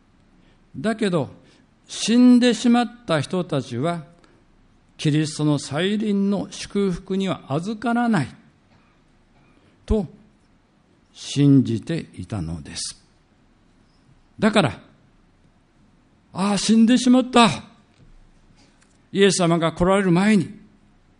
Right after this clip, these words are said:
と言って、テサロニケの兄弟姉妹たちは教会全体が悲しみに沈んでしまったわけですね。それに対してパウロはこの十三節で、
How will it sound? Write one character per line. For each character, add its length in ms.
と 80
言 100
っ 20
て、 320
テ 200
サ 140
ロ 100
ニ 140
ケ 120
の 140
兄 120
弟 340
姉 320
妹 100
た 100
ち 140
は 160
教 320
会 240
全 380
体 340
が 180
悲 280
し 180
み 160
に 220
沈 480
ん 20
で 100
し 160
ま 120
っ 120
た 100
わ 120
け 100
で 120
す 120
ね。 120
そ 140
れ 60
に 60
対 160
し 60
て 100
パ 220
ウ 40
ロ 100
は 160
こ 160
の 100
十 260
三 280
節 280
で、 160